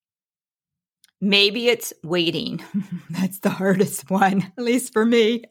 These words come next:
Ah, waiting, waiting for whatever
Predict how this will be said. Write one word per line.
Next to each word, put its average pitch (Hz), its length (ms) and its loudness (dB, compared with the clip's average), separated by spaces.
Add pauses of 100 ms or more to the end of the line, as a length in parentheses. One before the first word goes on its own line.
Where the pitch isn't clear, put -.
(120)
Ah, 330 1200 -2
waiting, 220 880 2
waiting 233 640 2
for 196 800 2
whatever 180 760 0